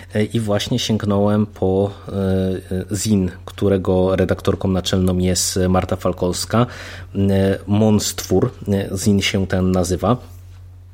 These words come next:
I, i mimo, że to, co przykuło w pierwszej chwili, e, moją uwagę, e, to, to była okładka, e, która, e, w-, kojarzyła mi się z horrorem,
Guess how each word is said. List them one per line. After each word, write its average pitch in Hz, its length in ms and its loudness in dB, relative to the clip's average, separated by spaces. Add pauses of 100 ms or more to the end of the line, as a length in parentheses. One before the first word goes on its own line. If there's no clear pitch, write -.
(340)
I, 110 140 0
i 107 40 0
mimo, 120 240 2
że 101 140 -2
to, 98 120 -4
co 104 120 -2
przykuło 98 640 0
w - 80 -8
pierwszej 101 280 -2
chwili, 98 360 -2 (340)
e, 92 40 -2
moją 98 280 2
uwagę, 92 440 2 (480)
e, 95 640 0 (540)
to, 98 340 2
to 95 80 -4
była 98 220 4
okładka, 98 800 2
e, 98 260 2
która, 92 560 2
e, 90 40 -2 (680)
w-, - 160 -14
kojarzyła 107 380 2
mi 120 80 0
się - 140 0
z - 60 -4
horrorem, 92 520 0